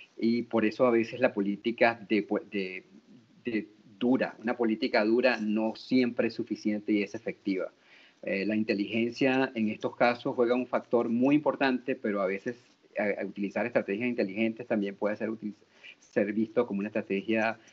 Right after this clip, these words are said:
blandengue o una estrategia muy suave.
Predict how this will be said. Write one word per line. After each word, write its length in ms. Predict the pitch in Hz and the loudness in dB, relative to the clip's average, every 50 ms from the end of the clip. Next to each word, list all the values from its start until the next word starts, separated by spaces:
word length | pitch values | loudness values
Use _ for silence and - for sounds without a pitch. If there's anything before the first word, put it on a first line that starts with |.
| - _ - | -20 _ -6
blandengue 680 | 107 98 107 107 101 95 92 101 107 101 113 123 - - - | -4 -2 -2 -2 -2 -2 0 0 0 2 0 -2 -2 -4 -4
o 60 | 98 | -6
una 200 | 101 98 98 107 | -6 -4 -6 -6
estrategia 420 | 110 120 - - 98 87 - 110 | -6 -6 -4 -4 -4 -2 -2 -2
muy 300 | 107 107 110 107 107 110 | -2 0 0 0 -2 -2
suave. 580 | 107 - - 127 131 127 110 95 98 113 123 | -4 -4 2 4 6 6 6 4 2 0 -2